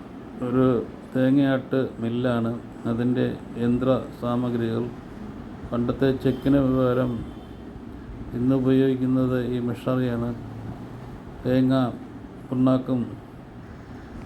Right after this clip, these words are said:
തേങ്ങ ഇവിടെ ഒരു കിലോയ്ക്ക് അറുപത്തിയഞ്ച് രൂപ, ഇത് അറുപത്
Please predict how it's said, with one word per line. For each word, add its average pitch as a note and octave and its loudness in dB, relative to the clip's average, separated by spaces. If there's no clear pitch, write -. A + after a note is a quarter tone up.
തേങ്ങ B2+ 4
ഇവിടെ B2+ 2
ഒരു C3+ 6
കിലോയ്ക്ക് C3 2
അറുപത്തിയഞ്ച് C3 2
രൂപ, A#2 4
ഇത് C3 4
അറുപത് C3+ 6